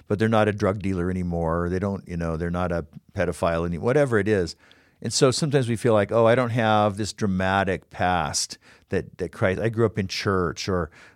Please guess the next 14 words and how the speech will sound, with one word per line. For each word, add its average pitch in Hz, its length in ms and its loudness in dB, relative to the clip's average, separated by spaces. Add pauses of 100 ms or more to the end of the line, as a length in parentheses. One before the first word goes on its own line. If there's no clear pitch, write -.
(100)
uh, - 60 -6
you 101 80 -2
know, 101 80 0
"I - 20 2
was 98 140 -2
a 113 40 -2
pretty 120 300 -2
decent 104 640 -4
person, 82 720 -4 (420)
um, 82 520 0 (1200)
by 98 140 2
the 92 100 0
world's 87 320 -4
standards." 76 760 -8